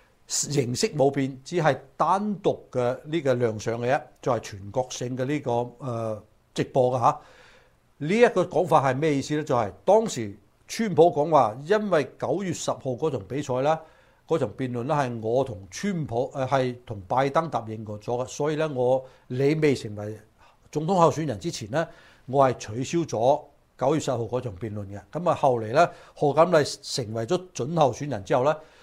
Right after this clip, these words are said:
川普咪突然之間出嚟講緊話，我希望更加多嘅辯論，九月四號嘅 Fox 嘅，九月十號嘅A B C嘅，九月廿三號，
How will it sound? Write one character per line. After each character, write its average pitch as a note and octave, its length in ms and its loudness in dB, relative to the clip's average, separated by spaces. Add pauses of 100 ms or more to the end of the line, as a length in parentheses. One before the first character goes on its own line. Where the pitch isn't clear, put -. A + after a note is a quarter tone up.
(140)
川 G3+ 240 -4
普 D#3+ 80 2
咪 D#3 120 0
突 - 160 -4
然 G#2 300 -14
之 D#3 140 -12
間 F#3 180 4
出 F3+ 140 -2
嚟 A2+ 140 0
講 B2+ 180 -8
緊 D3 100 2
話， C#3 160 2 (140)
我 C3+ 240 0
希 E3 200 2
望 A#2+ 280 0 (300)
更 C3+ 300 -4
加 D#3+ 180 2
多 C#3+ 260 2
嘅 C3 140 -6
辯 A#2 60 -6
論， G#2+ 260 -8
九 C3+ 180 -4
月 C#3+ 60 -4
四 B2 340 -6
號 B2 80 2
嘅 B2 260 0
Fox B2+ 500 -2
嘅， B2 320 -2
九 D3+ 160 -2
月 C3+ 60 -2
十 - 160 -6
號 - 180 -8
嘅 B2 340 -6
A D#3+ 100 -4
B E3 160 -6
C E3 140 -8
嘅， C#3 260 -2 (360)
九 C#3+ 180 2
月 D3+ 140 0
廿 B2+ 280 4
三 D#3 280 0
號， C3+ 80 4